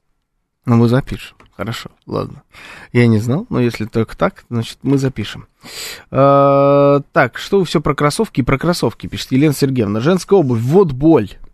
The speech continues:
Нам и сапоги, и ботильоны, и туфли, и босоножки, и не только нужны. Сейчас и коника российская стоит, как итальянская.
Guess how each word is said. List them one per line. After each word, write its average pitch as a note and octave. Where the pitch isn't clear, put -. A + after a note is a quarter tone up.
Нам F3
и D#3+
сапоги, C#3+
и -
ботильоны, C#3+
и D#3+
туфли, A#2+
и B2+
босоножки, D3
и B2+
не F3
только C3
нужны. F#2
Сейчас -
и C#3+
коника F#3
российская B2
стоит, E3
как C#3
итальянская. D#3+